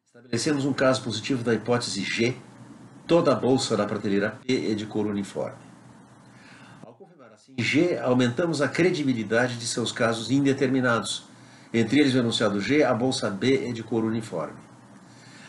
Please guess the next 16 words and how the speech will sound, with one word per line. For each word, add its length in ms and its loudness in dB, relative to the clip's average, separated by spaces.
E 80 6
ao 100 8
aumentar 460 4
assim 360 0
a 60 2
credibilidade 800 -2
de 160 -12
G 220 2
um, 320 2
a 80 -10
bolsa 320 -6
B 140 -6
é 20 -6
de 100 -10
cor 180 -8
uniforme, 540 -8